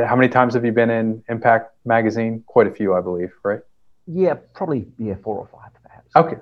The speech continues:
Speaker 1: okay.
Speaker 2: Maybe,
Speaker 1: Uh,
Speaker 2: I don't know, maybe more, I don't know.
Speaker 1: me-, mentally, I gave you credit for a dozen, but, um,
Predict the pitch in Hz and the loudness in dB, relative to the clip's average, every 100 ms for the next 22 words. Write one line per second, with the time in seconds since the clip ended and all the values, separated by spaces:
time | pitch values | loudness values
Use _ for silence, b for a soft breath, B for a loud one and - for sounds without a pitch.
0 | _ 120 - _ 131 120 107 113 101 - | _ -18 -18 _ -2 2 2 0 -6 -10
1 | - 113 - - 113 - - - 120 - | -14 -14 -12 -16 -16 -16 -16 -2 -2 -2
2 | 123 127 123 117 104 110 107 101 110 98 | 4 6 10 10 10 6 4 4 6 4
3 | 95 98 90 92 90 101 92 104 95 92 | 4 2 4 6 4 0 2 4 6 4
4 | 87 | -2